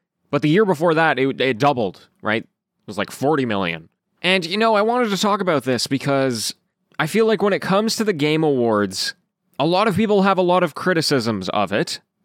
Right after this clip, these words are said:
myself included. I think there's a lot to improve with the show. But I also think a lot of people see them as easy fixes, when that cannot necessarily be the case,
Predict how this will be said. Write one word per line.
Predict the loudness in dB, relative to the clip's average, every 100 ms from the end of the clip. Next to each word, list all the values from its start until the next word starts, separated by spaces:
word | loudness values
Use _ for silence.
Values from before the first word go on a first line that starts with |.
| _
myself | -2 0 2 2
included. | 2 2 2 0 -2 _ _ _ _
I | -4
think | -2
there's | 0 0
a | 2
lot | 0 0
to | 0 0
improve | 2 2 2 2
with | -2
the | -2
show. | -2 -2 -4 -14 _ _ _
But | -2
I | 2
also | 2 2 2
think | 2 0
a |
lot | 2 2
of | 0
people | -2 -2 -2
see | 0 0
them | 0 0
as | 0 -2 -2
easy | 0 2 2
fixes, | 0 -2 -2 -4 -4 -6 -10 _ _ _
when | -6 -2 0 0 0 0
that | 0 0
cannot | -2 -2 0 0 0
necessarily | -2 -2 -2 0 0 2 2 2 0
be | 0 0
the | 0
case, | 0 2 2 2 -2